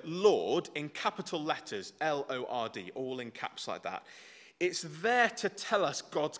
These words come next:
covenant name, his personal name, Yahweh. And that's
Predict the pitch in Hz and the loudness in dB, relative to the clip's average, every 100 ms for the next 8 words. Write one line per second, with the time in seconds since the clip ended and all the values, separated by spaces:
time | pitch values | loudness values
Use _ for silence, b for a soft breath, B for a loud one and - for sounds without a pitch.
0 | - - - 175 147 120 110 101 87 131 | -10 -8 -4 -2 -4 -6 -6 -8 -8 -8
1 | - - - 196 190 - 156 123 110 95 | -10 -12 2 2 4 -2 -6 -6 -6 -6
2 | 80 78 98 98 B B - 117 139 143 | -8 -12 -18 -18 B B -18 -2 2 6
3 | 123 98 87 - - _ _ _ _ _ | 4 2 -6 -10 -20 _ _ _ _ _
4 | _ _ - - 160 190 381 226 - | _ _ -20 -4 -2 6 6 6 0